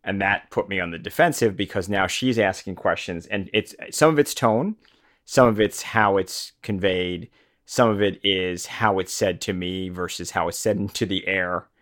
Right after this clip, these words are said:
Um, and I was, I was looking for what I would consider, um, uniformity and confidence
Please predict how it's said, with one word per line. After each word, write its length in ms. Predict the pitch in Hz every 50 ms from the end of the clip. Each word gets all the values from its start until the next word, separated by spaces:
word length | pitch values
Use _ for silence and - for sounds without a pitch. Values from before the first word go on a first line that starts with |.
| _ _ _ _ _ _ _ _ _ _ - 92
Um, 420 | 92 90 85 82 82 82 78 - _ _ _ _
and 500 | - 104 104 98 92 90 90 85 80 90 - _ _ _ _ _ _ _ _ _ _ _ _ _ _ _ _ _ _ _
I 220 | - 117 117 123 127
was, 320 | 123 120 113 107 95 - - _ _ -
I 160 | 107 113 123
was 180 | 131 135 127 104
looking 320 | 107 113 110 - 104 101
for 600 | 98 - - 101 95 95 92 90 90 90 85 - _ _ _ _ _ _ _ _ _ -
what 160 | - - 107
I 120 | 98 98 98
would 160 | 95 95 -
consider, 640 | - 104 85 - - 104 95 90 87 85 85 80 - _ _ _ _ _ _ _ _ _ _ _ _
um, 360 | - - 92 90 82 80 78 - -
uniformity 760 | 113 120 135 139 131 117 - - 123 113 107 104 98 98 90
and 120 | 87 -
confidence 640 | - - 90 87 - - - - - - - -